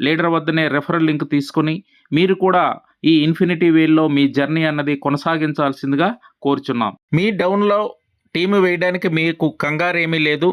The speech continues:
మీరు ఎక్కడికి వెళ్ళనవసరం లేదు. మీకు తెలిసిన వాళ్ళందరినీ కూడా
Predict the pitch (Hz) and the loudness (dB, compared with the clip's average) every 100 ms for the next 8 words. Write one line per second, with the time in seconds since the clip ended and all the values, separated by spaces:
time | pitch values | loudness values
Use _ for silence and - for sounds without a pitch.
0 | - 143 151 143 - 170 165 170 156 131 | -2 -2 -2 -2 -4 -6 -2 0 0 -2
1 | 143 147 143 135 156 156 123 113 107 - | -2 -2 -2 -2 -2 -2 0 0 -4 -4
2 | 135 170 185 180 156 160 185 175 170 160 | -2 0 0 -2 -2 -2 0 2 0 -2
3 | 156 156 160 165 156 156 | -4 -4 -4 -2 -2 -2